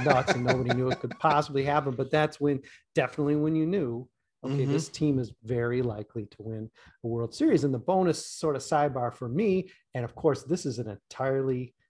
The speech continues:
Speaker 1: additional question or entirely additional <laughs> podcast, this whole saga, but that was a year where I had actually pitched to write a book on the team. And the book was supposed to be, like,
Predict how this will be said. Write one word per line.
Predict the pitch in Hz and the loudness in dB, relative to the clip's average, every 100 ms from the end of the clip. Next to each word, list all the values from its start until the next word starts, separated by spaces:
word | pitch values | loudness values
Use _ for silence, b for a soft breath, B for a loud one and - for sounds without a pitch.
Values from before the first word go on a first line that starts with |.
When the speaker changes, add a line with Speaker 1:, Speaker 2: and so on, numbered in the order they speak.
| - - | -16 -14
Speaker 1:
additional | 104 - 156 - 139 113 107 - | -14 0 0 2 2 0 -4 -4
question | 143 120 - 120 | -2 -2 -2 -6
or | 113 110 | -6 -8
entirely | 110 139 127 117 | -8 -8 -6 -6
additional | 107 - 170 - 113 | -6 -6 -6 -4 -6
<laughs> | - | -2
podcast, | 131 123 120 - | -2 -2 -4 0
this | 127 180 143 | 0 0 -2
whole | 123 | -4
saga, | - 160 165 110 B B B B _ | -2 0 0 -4 B B B B _
but | 143 143 | -2 0
that | 220 | 2
was | 247 156 | 4 2
a | |
year | 131 123 | 0 0
where | 120 | 0
I | 123 | -2
had | 120 | -4
actually | 123 120 113 - | -6 -8 -10 -8
pitched | - 127 - - | -6 -6 -6 -8
to | 117 - _ | -8 -10 _
write | 143 120 120 | -6 -4 -2
a | |
book | 113 104 - | -4 -8 -8
on | 110 | -8
the | 151 | -8
team. | - 120 120 180 - _ - - | -6 -6 -6 -8 -14 _ -18 -12
And | 110 | -10
the | 104 | -8
book | 123 117 | -8 -10
was | 113 - | -12 -10
supposed | 123 113 - | -8 -8 -8
to | |
be, | 110 110 | -8 -8
like, | 107 | -8